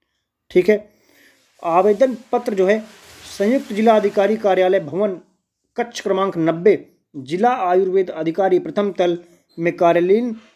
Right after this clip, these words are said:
समय में प्रस्तुत कर सकते हैं। यानी अगर आप चाहें, अगर आप स्पी-, स्पीड पोस्ट ना करना चाहें और अगर आप चाहें कि हम, मैं यहाँ जाके दे दूँगा स्पीड पोस्ट अपना फॉर्म, तो आप जाके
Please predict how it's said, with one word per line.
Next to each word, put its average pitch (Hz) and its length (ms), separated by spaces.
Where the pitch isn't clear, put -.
समय 214 340
में 226 200
प्रस्तुत 202 380
कर 196 120
सकते 185 300
हैं। 185 180
यानी 214 180
अगर 196 280
आप 226 160
चाहें, 160 300
अगर 196 180
आप 202 240
स्पी-, 208 500
स्पीड 214 400
पोस्ट 214 220
ना 185 200
करना 190 260
चाहें 143 300
और 190 100
अगर 190 260
आप 220 140
चाहें 220 240
कि 214 80
हम, 196 100
मैं 190 160
यहाँ 196 280
जाके 196 280
दे 190 160
दूँगा 220 300
स्पीड 165 340
पोस्ट - 280
अपना 170 220
फॉर्म, 147 300
तो - 60
आप 202 480
जाके 160 280